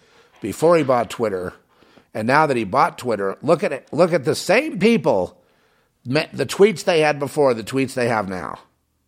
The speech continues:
Unbelievable. These people are loyal to no one. They have respect for nothing, especially not themselves.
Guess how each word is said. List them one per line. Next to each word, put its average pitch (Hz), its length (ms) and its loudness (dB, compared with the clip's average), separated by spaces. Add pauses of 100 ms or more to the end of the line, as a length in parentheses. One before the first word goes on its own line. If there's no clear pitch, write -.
(1080)
Unbelievable. 147 1000 4 (240)
These 185 220 2
people 190 240 2
are 147 60 2
loyal 143 380 4
to 113 120 -10
no 123 260 2
one. 64 400 -6 (640)
They 143 100 6
have 156 120 6
respect - 420 0
for 104 120 -8
nothing, 104 640 -2 (420)
especially 143 480 0
not 107 220 -6
themselves. 85 720 -6